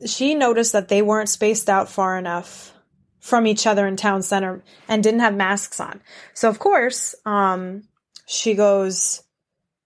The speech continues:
she goes to Arlene and she's like, um, "Maybe you should go tell those people out there that they need to wear masks or they need to be socially distant from each other. Like, they have to maintain the six feet apart."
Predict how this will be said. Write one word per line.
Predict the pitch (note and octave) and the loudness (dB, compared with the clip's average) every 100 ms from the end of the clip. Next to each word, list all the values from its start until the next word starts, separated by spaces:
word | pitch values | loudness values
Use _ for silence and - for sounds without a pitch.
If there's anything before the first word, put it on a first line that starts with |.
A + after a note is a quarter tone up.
| _ _ _ _ _ _ _ | _ _ _ _ _ _ _
she | - C4+ | -4 0
goes | C4+ C#4+ | 2 2
to | - | 0
Arlene | D4+ C4+ D4 C#4 A3+ A#3+ - _ | 2 2 2 -2 -6 -8 -14 _
and | B3 A#3 | -6 -4
she's | C4 A#3+ A#3 | -2 -2 0
like, | A3+ A3 - | 0 0 -2
um, | A#3+ A#3+ A3+ A3+ A#3 A#3 _ _ _ _ _ _ - | 0 2 0 0 -6 -10 _ _ _ _ _ _ -2
"Maybe | A3 A#3+ | 0 2
you | C4 | 0
should | C4 C4 | 0 0
go | A#3+ | 0
tell | - A3+ | 0 0
those | A3 G#3+ | 0 -2
people | A3+ G#3+ | -2 2
out | F#3+ F#3+ | 2 2
there | F#3 | -2
that | F3 | 0
they | F#3 | -2
need | F#3 F#3+ | 0 -2
to | A3+ | 0
wear | G3 F#3+ | 0 0
masks | F#3 E3+ F#3+ - - | 0 -2 -2 -4 -4
or | - G#3 | -2 0
they | F#3+ F#3+ | 0 -2
need | F#3+ F3+ | -2 -2
to | - F#3 F3 G3 | -2 0 0 -4
be | F#3 G3 | -2 0
socially | - G3+ F#3 - F#3+ F3+ | 2 2 2 0 0 0
distant | F3 F#3 F#3 - F3 D#3+ | -2 -2 0 0 -4 -4
from | F3 | -6
each | F3 E3+ | -4 -4
other. | E3+ E3+ | -4 -4
Like, | F3 | -2
they | F#3 | 2
have | G3+ G3+ | 2 2
to | A3 | 2
maintain | G#3 G3 G3 F#3 | 2 2 0 -2
the | F3+ | -4
six | - F#3 - | -4 -6 -6
feet | F#3+ | -4
apart." | F3 - E3+ | -4 -4 -6